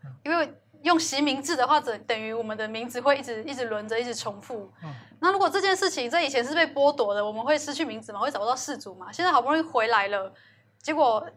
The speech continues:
Speaker 2: 又回，就这一半一半那种感觉，就是你还是要去配合现在的什么中文的格式啊，我就觉得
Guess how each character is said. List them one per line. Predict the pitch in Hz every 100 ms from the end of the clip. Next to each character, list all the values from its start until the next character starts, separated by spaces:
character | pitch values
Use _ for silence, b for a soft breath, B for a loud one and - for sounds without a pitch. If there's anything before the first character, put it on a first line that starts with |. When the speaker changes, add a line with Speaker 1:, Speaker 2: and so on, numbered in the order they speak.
| -
Speaker 2:
又 | 320
回， | - 247 233
就 | -
这 | 359 311
一 | 262
半 | 370 254
一 |
半 | 294 285
那 |
种 | 262
感 | 226 202
觉， | 214
就 | 262
是 | 302
你 | 214
还 | 208
是 | 214 277
要 | 254
去 | 247 254
配 | 220 254
合 | - 190 190
现 | 262 247
在 | 233
的 | 208 190
什 | -
么 | 185
中 | 226 220
文 | 202
的 | 185
格 | 190 202
式 | 208 240 208
啊， | 196
我 | 220
就 | 262
觉 | 302 240
得 | 226